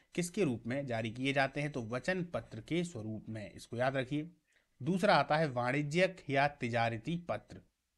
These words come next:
वाणिज्यिक पत्र एक अल्पकालिक आरक्षित वचन पत्र है, जो वेचन के द्वारा अंतरणीय एवं पराक्रमेय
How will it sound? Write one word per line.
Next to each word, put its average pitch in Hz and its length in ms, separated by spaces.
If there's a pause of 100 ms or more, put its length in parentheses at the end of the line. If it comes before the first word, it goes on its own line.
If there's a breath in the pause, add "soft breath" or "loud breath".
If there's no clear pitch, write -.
(1160 soft breath)
वाणिज्यिक 185 680
पत्र 123 380
एक 165 200 (120)
अल्पकालिक 185 720
आरक्षित 143 520
वचन 113 320
पत्र 165 280
है, 180 280 (120)
जो 175 180
वेचन 165 500
के 156 180
द्वारा 117 360
अंतरणीय 196 920
एवं 127 280
पराक्रमेय 117 840